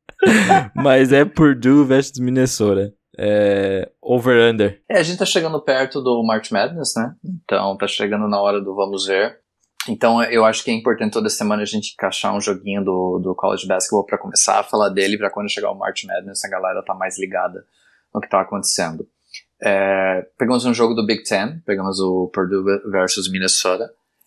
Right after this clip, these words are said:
Speaker 2: e o over-under dele está cento e quarenta vírgula cinco.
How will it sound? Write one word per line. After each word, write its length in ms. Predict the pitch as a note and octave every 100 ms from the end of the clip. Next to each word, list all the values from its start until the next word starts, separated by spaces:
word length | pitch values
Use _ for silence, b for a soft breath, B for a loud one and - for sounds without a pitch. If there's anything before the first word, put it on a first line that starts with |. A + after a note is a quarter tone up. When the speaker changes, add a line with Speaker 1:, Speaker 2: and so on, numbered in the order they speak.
| - -
Speaker 2:
e 260 | G#2 G2+ G#2
o 80 |
over-under 600 | G#2+ A2 A2 G#2+ A2 A#2 G#2+
dele 240 | G#2+ G#2+
está 380 | A2 - G#2+ G#2
cento 320 | - A#2 A#2
e 60 | -
quarenta 600 | B2+ G#2+ G#2 A2 - A2
vírgula 520 | G#2 G#2+ G#2 G#2 G#2
cinco. 560 | - - E2 _ -